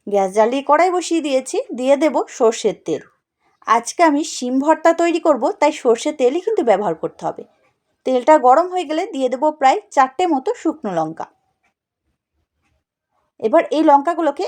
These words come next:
একটু ভেজে নেব। বন্ধুরা, আপনারা যেমন ঝাল খাবেন সেরকম অনুযায়ী লঙ্কাটা ব্যবহার করবেন। দেখুন লঙ্কাগুলো ভাজা হয়ে গেছে, এবার এগুলোকে সব তুলে নিচ্ছি। এবার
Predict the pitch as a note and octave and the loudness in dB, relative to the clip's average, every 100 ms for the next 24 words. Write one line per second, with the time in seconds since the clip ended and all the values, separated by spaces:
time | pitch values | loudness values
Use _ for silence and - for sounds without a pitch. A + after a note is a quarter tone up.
0 | - D#4+ - A3+ A3 - D#3+ C#3+ - - | -6 -6 -4 -4 -6 -8 -10 -10 -14 -6
1 | G#3+ A3 C#4+ G4+ G#3+ A3 A#3+ C#4+ A3+ A3 | -4 0 2 2 2 -2 -2 -2 -2 -2
2 | G#3 C4+ C4+ E4+ F4+ - B3 E4 - C4 | -2 -2 2 2 2 0 0 -2 -6 -6
3 | A3+ D#4 D4+ A#3 A3 F4 F4+ G#3+ A3 A#3 | -4 -2 -2 -2 0 2 4 2 0 -2
4 | C#4+ G3+ F#3+ F3 - D3+ - - _ _ | 0 0 -2 -8 -8 -12 -12 -18 _ _
5 | _ - - - A4+ D#5 _ _ - A3+ | _ -2 -2 0 -4 -6 _ _ 0 0
6 | A3 A3 B3 A#3+ B3 E4+ E4+ F#4+ F#4+ E4 | 0 0 0 0 2 2 4 4 4 2
7 | E4 A4 D5 - A#3 D4+ D4+ A3+ C4 C#4+ | 0 -10 -10 -8 -2 -2 -2 -4 -4 -4
8 | D4+ D#4 F4 - D4 B3+ F#3 - - - | -2 -2 -2 -2 -2 -2 -4 -10 -18 -18
9 | _ _ _ _ _ _ _ _ _ _ | _ _ _ _ _ _ _ _ _ _
10 | _ _ _ _ _ _ _ _ _ _ | _ _ _ _ _ _ _ _ _ _
11 | _ _ _ _ _ _ _ _ _ _ | _ _ _ _ _ _ _ _ _ _
12 | - G#3+ B3+ | -8 -2 0